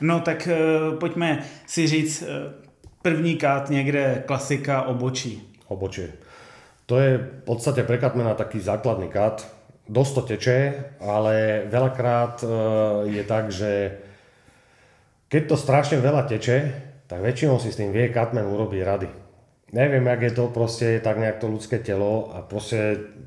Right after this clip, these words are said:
Speaker 2: roztrhnuté obočie, prídeš, eh, dáš tam d-, danú medicínu, ktorá je povolená, dáš tam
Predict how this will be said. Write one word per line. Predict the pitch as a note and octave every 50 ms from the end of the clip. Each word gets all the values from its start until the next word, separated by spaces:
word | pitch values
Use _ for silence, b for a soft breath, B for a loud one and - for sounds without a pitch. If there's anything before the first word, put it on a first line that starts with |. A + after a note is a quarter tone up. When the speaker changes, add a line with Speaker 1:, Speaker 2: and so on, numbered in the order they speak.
| - D2 E2
Speaker 2:
roztrhnuté | A2+ G#2+ A#2+ B2+ - - C3 B2+ B2+ B2+ B2+ B2+ B2+ A#2+
obočie, | A2+ A2 A2 A#2 A#2 A2+ - A#2+ A2+ A2+ A#2+ B2 A#2+ A#2+ B B B B B B B B
prídeš, | - G2+ A2+ A#2+ B2 B2 B2 B2 B2+ B2 - - - B B B B B B B B B B B B -
eh, | - G#2 G2+ G2 G2+ G2+ G2+ G#2 G#2 G2+ G#2 G#2 G2+ G#2 - - - - - - - -
dáš | A#2 A#2 A#2 A#2 A#2
tam | - C3+ A#2+ A#2 G#2+ - - - - - B2+ B2 B2+
d-, | - B2+
danú | B2 A#2+ A#2 A#2 A#2 G#2+
medicínu, | G#2+ A2+ A2+ A#2+ A#2+ - B2 A#2+ A#2+ A2+
ktorá | A#2 - A#2 A2 G#2+ G#2
je | G2+ -
povolená, | A#2 A#2 A#2 C3 C3 B2+ B2 B2+ B2 B2 B2 A#2+ A#2+ A#2 - - - - - A2
dáš | A2 A2 G#2+ G#2 - -
tam | A2 G2+ G#2 G2+ G2+ G#2 G2+ F#2+